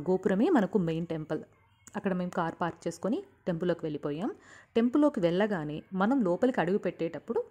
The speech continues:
మనకు లెఫ్ట్ సైడ్‌లో మనకు ఒక ఆంజనేయ స్వామి విగ్రహం దర్శనమిస్తుంది. ఇక్కడ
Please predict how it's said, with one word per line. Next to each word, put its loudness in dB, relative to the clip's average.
మనకు 0
లెఫ్ట్ -4
సైడ్‌లో 0
మనకు -6
ఒక -6
ఆంజనేయ -4
స్వామి -8
విగ్రహం -4
దర్శనమిస్తుంది. -6
ఇక్కడ 2